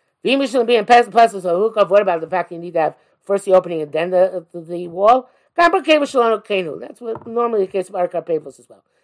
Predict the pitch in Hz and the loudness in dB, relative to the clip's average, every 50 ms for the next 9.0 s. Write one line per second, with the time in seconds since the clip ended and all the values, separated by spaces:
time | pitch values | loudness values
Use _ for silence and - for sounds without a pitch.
0 | _ _ - 269 240 233 - 240 240 233 - 190 165 131 - 233 277 294 - 285 | _ _ 2 2 2 4 6 4 4 4 2 -6 -4 0 4 4 4 4 4 4
1 | 277 277 269 - _ _ _ _ _ _ - - 165 156 147 202 220 196 202 208 | 4 4 2 0 _ _ _ _ _ _ -6 -4 -4 -4 -4 -2 2 4 4 4
2 | 185 175 165 233 247 233 233 196 180 175 185 190 190 - 180 165 175 175 170 170 | 4 2 0 -2 -4 -4 -2 -4 -4 -2 -4 -6 -6 -6 -8 -2 0 0 0 0
3 | 170 165 175 165 165 165 _ _ _ _ _ _ _ _ 131 160 156 143 - - | -2 -4 -4 -6 -6 -6 _ _ _ _ _ _ _ _ -16 -14 -14 -14 -10 -2
4 | 208 233 208 226 220 208 196 - - 175 170 165 156 156 156 143 139 - 143 135 | -2 -2 0 0 -4 -6 -6 -6 -4 -4 -4 -4 -4 -6 -6 -6 -8 -12 -12 -2
5 | 165 190 208 214 208 202 - 214 208 214 - - 139 135 - _ 131 139 139 123 | 2 2 2 2 0 -2 -2 -2 -2 -2 -4 -10 -16 -16 -16 _ -20 -20 -20 -20
6 | _ - 135 151 202 233 247 240 - _ _ _ _ _ _ _ _ _ _ _ | _ -14 -2 4 6 6 6 4 0 _ _ _ _ _ _ _ _ _ _ _
7 | _ _ _ _ - 147 151 170 160 151 156 170 165 _ _ _ _ _ _ _ | _ _ _ _ -6 -4 -2 -2 -2 -2 -4 -8 _ _ _ _ _ _ _ _
8 | _ _ _ _ _ _ _ _ _ _ - 175 180 180 175 175 170 170 180 | _ _ _ _ _ _ _ _ _ _ -4 0 2 2 2 2 -2 -4 -8